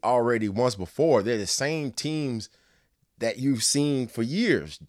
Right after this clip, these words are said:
Not our fault that you didn't notice, but just in case you don't know. Now, don't be thrown off.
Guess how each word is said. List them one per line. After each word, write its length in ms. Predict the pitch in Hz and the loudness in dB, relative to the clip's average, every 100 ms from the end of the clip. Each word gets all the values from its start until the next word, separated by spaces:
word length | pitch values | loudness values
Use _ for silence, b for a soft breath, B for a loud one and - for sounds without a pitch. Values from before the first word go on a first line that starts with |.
| - - | -20 -10
Not 240 | 85 139 - | -2 -2 0
our 160 | 127 131 | -2 0
fault 300 | 139 139 - | 0 0 -2
that 160 | 82 | -8
you 100 | 127 | -4
didn't 220 | 123 104 | 0 2
notice, 360 | 104 180 98 - | 4 4 2 -2
but 340 | - 214 - _ _ _ | 2 2 0 _ _ _
just 260 | - 185 - | 0 0 2
in 60 | 127 | 0
case 220 | 127 113 | 0 0
you 60 | |
don't 200 | 110 107 | 0 2
know. 320 | 127 156 120 b b b b _ - | 6 6 4 b b b b _ 0
Now, 280 | 127 120 64 160 | 2 2 0 2
don't 220 | 135 139 | 2 2
be 140 | 170 | -4
thrown 340 | - 170 170 143 | 0 4 4 6
off. 400 | 120 120 - | 6 4 0